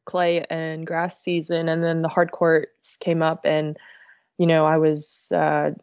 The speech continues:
pretty close to making it into main draw of U S Open, and I just put so much pressure on myself that I was, I was having so much anxiety, and, like, I just could not play,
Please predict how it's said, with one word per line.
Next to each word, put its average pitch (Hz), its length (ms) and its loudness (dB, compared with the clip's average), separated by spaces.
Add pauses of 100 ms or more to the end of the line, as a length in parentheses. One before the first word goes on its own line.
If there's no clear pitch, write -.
(260)
pretty 208 220 0
close 190 340 2
to 196 60 -4
making 185 280 -4
it 180 120 -2
into 180 200 -6
main 175 180 0
draw 170 240 2
of 165 100 -4
U 175 120 2
S - 160 -4
Open, 165 340 0
and 160 240 -6
I 160 140 -4
just - 220 -12
put - 220 -4
so - 240 0
much 170 220 -2
pressure 160 360 -2
on 156 100 -4
myself 156 560 -2
that 151 320 -4 (460)
I 156 200 2
was, 151 480 0 (180)
I 151 200 4
was 151 180 -4
having 156 320 -4
so 165 220 -2
much 160 160 -2
anxiety, 151 720 2
and, 147 340 -4
like, 139 340 -4
I 147 140 0
just 151 200 -4
could 156 220 -4
not 143 460 0 (720)
play, 147 720 2